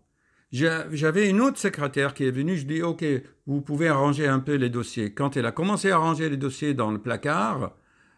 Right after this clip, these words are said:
bah, elle a remué un peu de poussière, elle a commencé à éternuer. C'est sûr que là, c'est, c'est allergique à la poussière, ça c'est sûr. Elle a commencé avec les yeux qui, qui coulent un peu, et puis, OK,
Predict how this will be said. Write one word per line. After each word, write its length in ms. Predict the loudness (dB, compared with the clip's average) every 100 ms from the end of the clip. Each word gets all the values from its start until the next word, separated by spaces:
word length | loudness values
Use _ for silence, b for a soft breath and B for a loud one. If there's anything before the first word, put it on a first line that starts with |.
| b
bah, 100 | 0
elle 100 | 4
a 60 | 4
remué 280 | 4 2 4
un 120 | 2
peu 120 | 2
de 60 | -4
poussière, 600 | -6 -6 0 2 2 -4 -12 _ _ _
elle 160 | -2 -2
a 80 |
commencé 400 | 0 -2 -2 -2
à 120 | -2 -2
éternuer. 600 | -2 -2 -2 -2 -4 -12 _ _ -16
C'est 180 | -12
sûr 360 | -6 0 0 0
que 80 | -4
là, 260 | 0 0
c'est, 420 | 0 -2 -6 -6 -12 _ _
c'est 240 | -12 -8
allergique 540 | -4 0 0 0 -2 -2
à 80 | -2
la 100 | -2
poussière, 440 | -2 -2 -2 -4
ça 220 | -8 -8 -4
c'est 160 | -4
sûr. 280 | -2 -4 -4 B B B
Elle 120 | -6 -4
a 60 |
commencé 720 | -2 -2 -4 -2 0 2 2 -2 B B -10
avec 320 | -4 -4 -4
les 280 | -8 -6 -2
yeux 420 | 2 4 4 0
qui, 100 | -8 -20 -18
qui 280 | -12 -10 -12
coulent 340 | -4 0 0
un 120 | -2 -4
peu, 540 | -4 0 2 0 -2 b b b b _
et 100 | -2
puis, 260 | 0 0 -2 0
OK, 240 | -2 0